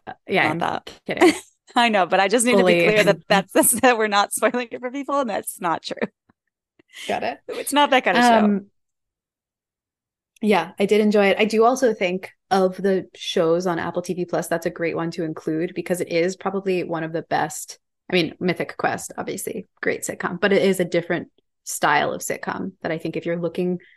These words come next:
Speaker 1: to have a good smattering of types of shows to watch, like,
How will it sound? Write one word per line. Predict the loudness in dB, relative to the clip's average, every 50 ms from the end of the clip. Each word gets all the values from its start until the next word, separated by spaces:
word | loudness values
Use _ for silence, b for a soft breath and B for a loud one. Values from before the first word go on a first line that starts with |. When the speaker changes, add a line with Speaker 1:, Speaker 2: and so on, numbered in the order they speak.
| b b b _
Speaker 1:
to | -10 -10
have | -6 -4 -4 -2 -2 -2 -4
a | -6
good | -4 -2 -4 -4 -4 -6 _ _ _ _
smattering | -14 -12 -8 -4 -2 -2 -2 -2 -2 -4 -4 -6
of | -8 -10 -10 -14
types | -8 -6 -6 -6 -6 -8
of | -10 -8
shows | -8 -8 -8 -8
to | -8 -6
watch, | -4 -4 -4 -2 0
like, | 0 0 0 -4 -8